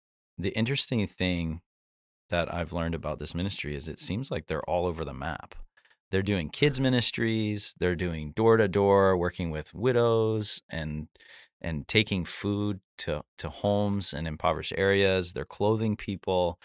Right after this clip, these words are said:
They're working in prisons and sending letters and devotionals into prisons in really creative ways.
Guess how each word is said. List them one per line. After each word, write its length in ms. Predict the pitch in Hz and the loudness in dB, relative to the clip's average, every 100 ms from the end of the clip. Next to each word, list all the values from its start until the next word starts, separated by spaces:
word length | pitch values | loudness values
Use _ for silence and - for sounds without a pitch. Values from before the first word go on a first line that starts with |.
| - - _ | -20 -20 _
They're 280 | - 95 87 | -4 0 0
working 360 | 85 101 117 92 | 0 0 0 -2
in 120 | 78 | -4
prisons 840 | - 117 117 117 110 104 104 - - | -2 0 2 0 0 -2 -2 -6 -6
and 380 | 85 80 80 - - _ _ | -4 -4 -4 -8 -14 _ _
sending 640 | - - 101 101 95 87 82 | -4 -2 0 0 0 -2 -4
letters 480 | 78 98 110 101 | -2 2 2 2
and 300 | 98 85 80 - - | 0 -4 -6 -10 -10
devotionals 580 | 78 80 98 - 98 87 | -6 -4 -4 -2 -4 -4
into 200 | 85 - | -6 -8
prisons 760 | - 120 113 117 117 113 - - _ _ _ | -4 -2 0 0 -2 -4 -6 -12 _ _ _
in 200 | 92 87 | -6 -2
really 260 | 85 101 101 | 0 0 0
creative 560 | - 98 90 87 80 | -2 0 0 0 -4
ways. 640 | 85 110 113 117 110 104 | 0 2 2 2 0 -2